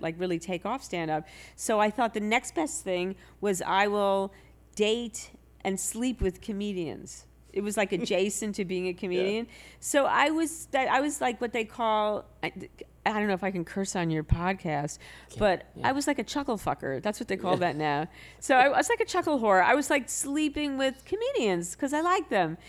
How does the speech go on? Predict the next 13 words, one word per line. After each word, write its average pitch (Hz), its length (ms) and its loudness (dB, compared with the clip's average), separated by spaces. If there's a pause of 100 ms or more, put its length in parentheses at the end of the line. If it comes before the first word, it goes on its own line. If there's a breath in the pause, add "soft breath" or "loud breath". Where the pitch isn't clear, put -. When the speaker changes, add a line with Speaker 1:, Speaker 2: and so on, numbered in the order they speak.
(320 loud breath)
Speaker 1:
I 330 80 6
mean, 339 100 4
they 294 80 6
were 262 100 6
my 202 120 4
boyfriends 190 720 2
for 160 200 0 (100)
Speaker 2:
Yeah. - 40 -14
Speaker 1:
a - 40 -8
couple 170 300 -4
weeks, 175 300 2
but 240 220 2
whatever. 311 520 6